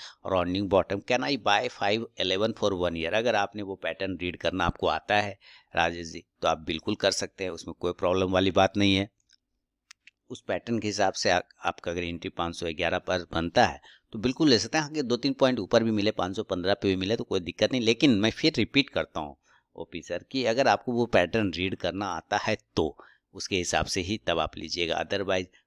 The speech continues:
थोड़ी सी भी मिस्टेक होगी तो हो सकता है उसका लेवल बदल जाए। पाँच सौ पन्द्रह, पाँच सौ बीस मेरे ख्याल से एक सही लेवल हो सकता है, अगर उसके ऊपर निकलता है तो फ़ाइव हंड्रेड के स्टॉप लॉस के साथ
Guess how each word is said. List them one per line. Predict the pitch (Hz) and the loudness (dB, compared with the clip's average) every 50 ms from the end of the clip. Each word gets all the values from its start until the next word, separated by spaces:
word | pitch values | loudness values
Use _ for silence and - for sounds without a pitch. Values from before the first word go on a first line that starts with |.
| _ _ - - | _ _ -10 -8
थोड़ी | 104 104 | -6 -6
सी | 104 - - | -6 -4 -2
भी | 101 196 190 | -2 -2 0
मिस्टेक | 135 92 - - - 117 113 131 | 0 -2 -2 -2 -2 -4 -4 -4
होगी | 139 143 143 131 | -6 -8 -8 -8
तो | - 95 | -8 -8
हो | 92 | -8
सकता | - - - - 85 | -8 -8 -6 -4 -4
है | |
उसका | 82 - - 92 | -4 -4 -4 -4
लेवल | 85 80 80 82 107 120 | -4 -2 0 0 0 0
बदल | - - 92 80 80 76 73 69 | 0 0 -2 0 0 -2 -4 -4
जाए। | 71 71 69 - _ _ _ - - _ _ _ _ _ _ _ _ _ _ - | -6 -8 -8 -10 _ _ _ -20 -20 _ _ _ _ _ _ _ _ _ _ -2
पाँच | 120 127 139 143 - | 2 2 2 2 0
सौ | - 156 139 | 0 -2 0
पन्द्रह, | - - 117 113 117 117 127 123 | 2 2 0 2 2 2 2 2
पाँच | - 113 107 110 104 | 0 0 -2 -2 -2
सौ | - 117 98 | -2 -4 -4
बीस | 98 110 - - 101 | -2 -4 -4 -4 -2
मेरे | 90 87 95 | -2 -2 0
ख्याल | - - 90 90 | 0 0 -2 0
से | - 107 | 0 0
एक | 95 - | -2 0
सही | - - 90 78 80 87 | 0 -2 -2 -2 0 0
लेवल | 92 90 87 90 90 87 | 0 2 4 4 4 2
हो | 90 | 2
सकता | 90 - 104 - - - 95 | 0 0 -2 -2 -2 -4 -4
है, | 98 90 | -4 -4
अगर | 85 87 | -6 -8
उसके | 82 - - - 87 | -8 -8 -8 -10 -8
ऊपर | 80 - 85 | -6 -6 -6
निकलता | 82 85 - 95 92 - | -6 -6 -8 -6 -4 -2
है | 131 | -2
तो | 127 | -2
फ़ाइव | 120 - - 85 87 90 | 0 2 2 2 2 2
हंड्रेड | 87 87 87 - - | 0 -2 -4 -6 -8
के | 95 90 | -10 -10
स्टॉप | - - 90 82 - - | -8 -6 -6 -6 -6 -6
लॉस | 90 - - | -10 -10 -10
के | - 101 | -10 -10
साथ | - 101 - | -8 -6 -8